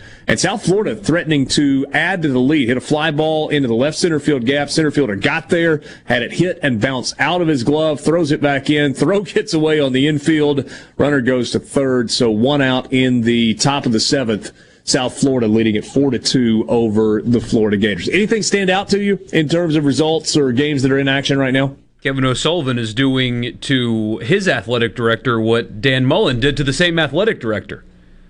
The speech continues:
Speaker 2: Last game of the season, doesn't really care to be there anymore 'cause he's got his new
Speaker 1: Ooh.
Speaker 2: destination picked out, ready to go.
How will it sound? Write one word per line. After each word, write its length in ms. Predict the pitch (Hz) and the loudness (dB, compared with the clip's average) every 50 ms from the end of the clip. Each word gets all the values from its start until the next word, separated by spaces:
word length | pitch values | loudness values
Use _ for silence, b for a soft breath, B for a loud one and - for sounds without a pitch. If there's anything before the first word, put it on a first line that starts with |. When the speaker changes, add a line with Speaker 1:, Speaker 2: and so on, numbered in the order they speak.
| b b b b b b b - | b b b b b b b -2
Speaker 2:
Last 320 | 113 131 160 160 - - | 0 2 2 0 0 0
game 180 | 175 180 180 165 | 0 2 2 2
of 60 | 147 | 2
the 60 | 135 | 0
season, 340 | - - 165 190 185 202 151 | 0 0 0 2 2 2 2
doesn't 200 | 156 170 165 202 | 2 2 0 0
really 180 | 185 196 190 | 0 0 0
care 180 | 190 226 226 226 | 2 2 0 0
to 60 | 170 | 0
be 180 | 160 247 285 294 | -2 -2 -2 0
there 200 | 214 143 139 127 | 0 0 0 0
anymore 380 | 120 117 110 101 92 87 85 | 0 -2 -2 -4 -4 -6 -8
'cause 160 | 80 - 101 - | -10 -8 -4 -2
he's 160 | 160 180 139 | -2 0 2
got 160 | 226 233 175 | 2 2 2
his 140 | 214 339 339 | 2 0 0
new 160 | 294 - 117 | 0 0 0
Speaker 1:
Ooh. 20 | |
Speaker 2:
destination 580 | - - 101 185 175 165 175 170 - 175 160 127 | 0 0 0 -2 -2 -2 -2 -2 -2 -2 -4 -4
picked 320 | - - 196 185 190 - | -2 -2 -2 -2 -2 -4
out, 280 | 185 202 214 175 131 95 | -4 -2 -2 -2 -4 -4
ready 240 | 120 135 156 165 156 | -4 -2 -2 -2 -2
to 80 | 170 | -4
go. 320 | 156 185 208 185 131 104 | -4 -2 -2 -4 -4 -6